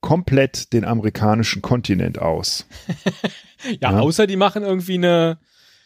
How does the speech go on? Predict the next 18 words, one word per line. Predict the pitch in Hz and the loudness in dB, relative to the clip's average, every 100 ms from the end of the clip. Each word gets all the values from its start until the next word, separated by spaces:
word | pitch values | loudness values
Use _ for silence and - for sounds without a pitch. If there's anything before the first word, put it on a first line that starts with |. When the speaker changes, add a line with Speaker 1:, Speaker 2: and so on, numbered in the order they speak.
| _ _ _ _ | _ _ _ _
Speaker 2:
eine | 147 | -8
coole | 151 202 190 | -2 2 4
Attraktion | 165 170 - 233 170 | 4 0 0 2 0
daraus. | 98 87 101 | -4 -16 -8
Speaker 1:
Ja, | 127 113 98 98 104 104 | 2 4 6 6 4 2
aber, | 113 101 95 92 _ 135 | 0 -2 -2 -2 _ -18
ja, | 127 98 101 107 107 _ | -8 -4 -4 -4 -10 _
es, | 120 - - - - | -14 -14 -18 -12 -4
also, | 120 110 - _ _ _ | 0 -2 -4 _ _ _
das | - 123 | -2 0
stelle | - 147 | 2 0
ich | 147 135 | 0 -4
mir, | 123 | -2
in | 135 123 | -2 -4
Ägypten | 131 - 170 - 147 | -2 2 2 0 0
gibt's | 113 - | 0 0
das | 104 90 | -8 -8
ja. | - - | -10 -14